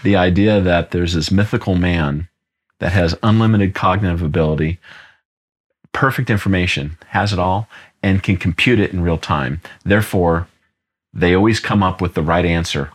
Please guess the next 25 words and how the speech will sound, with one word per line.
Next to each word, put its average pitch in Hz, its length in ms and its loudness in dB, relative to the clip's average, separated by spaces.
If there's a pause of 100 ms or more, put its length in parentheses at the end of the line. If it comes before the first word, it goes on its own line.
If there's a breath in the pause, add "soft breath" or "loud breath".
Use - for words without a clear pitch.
(100)
optimally 76 760 -2 (100)
in 107 140 4
real 87 180 0
time. - 420 -8 (600 soft breath)
Well, 117 140 2
that 151 120 2
was 120 160 0
always 92 480 0
mythical, 92 500 -2
and 73 80 -2
it - 80 -6
was 85 120 -6
a 87 40 -4
thought - 220 -2
experiment. 55 560 -4 (380 loud breath)
But 107 120 0
if 104 60 0
you 104 80 2
think 185 220 0
about 85 240 0
it, 80 100 -4
now 107 180 0
with 113 200 -2
cloud 110 340 0
computing 139 580 0